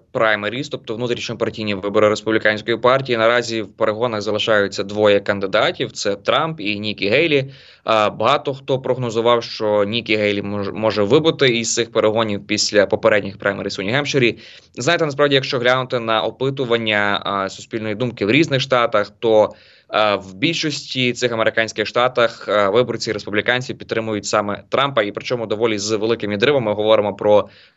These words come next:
е, двадцять відсотків, можливо, навіть більше, так, якщо, е, порівнювати з Нікі Гейлі. Але при тому, якщо глянути на інші опитування і порівняти кандидатуру Дональда Трампа і Нікі Гейлі з кандидатурою, з кандидатурою Джо Байдена,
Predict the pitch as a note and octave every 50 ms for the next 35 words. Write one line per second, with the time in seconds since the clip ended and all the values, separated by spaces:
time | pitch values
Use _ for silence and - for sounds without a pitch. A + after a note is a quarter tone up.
0 | _ _ - G2+ G#2+ G#2+ G#2 G2+ G2 F#2+ F#2+ F#2+ F#2+ F#2+ F#2+ G2 F#2+ F#2 F#2 F#2
1 | F2+ F2+ - - - - _ - G2 G2+ A2+ B2 A#2+ G2+ - A2 G2 G2 G2+ -
2 | - G#2 G2+ - - G2+ F#2+ G2 G2 G2+ G2+ _ - G#2+ A2+ G#2+ G#2+ A2 A2 G#2+
3 | G#2 G2+ G2+ A2 G2+ - - - - - F#2+ G2 F#2+ - - G2 G2+ - - G#2
4 | F#2+ F#2 - - - F#2+ F#2 F#2 F#2 F#2 F#2 F#2+ G#2 A2 A2 G#2+ F#2+ F#2+ G2 F#2+
5 | F#2+ G#2 F#2 - G2 G#2+ G2+ F2+ D2+ - - - - - - - - - - -
6 | - A2+ B2 C3 E3 G3 G3+ - D#3+ D3 C#3 C#3 B2+ A2+ G2+ G2 G2 G2 - -
7 | - - E3 C#3 C3 B2 B2+ C#3 C3+ B2+ C3+ A#2+ A2+ A#2 G2 B2+ C3+ C3 C3 -
8 | A2 G2 - G2+ F#2 F#2 - - - - - - - - _ _ - A2+ A#2 A#2+
9 | A2+ A2 - A2+ A#2+ C3+ D3 D#3 D#3 C3+ C3+ - A#2 A2 G#2+ A2 G#2 - - B2+
10 | B2 B2 G2+ A2+ A#2 A2+ G#2+ G2 G#2 G2+ - A2+ B2+ D3 D3+ C3+ C3 C3 A#2+ -
11 | - - _ _ - A2+ G#2+ G#2+ - A2 A2 B2 C3+ C#3 C3 B2 A#2 B2+ - _
12 | - - - G#2+ A2 G#2 G#2 B2 A#2+ A#2+ G#2 - - - - - C3 A#2 A2 G#2+
13 | G#2+ - C3 C3 C3 B2+ A#2 G#2 G2 - - B2+ A#2 G#2 G2+ A2 G#2 F2 C#2 B1
14 | B1 D2 -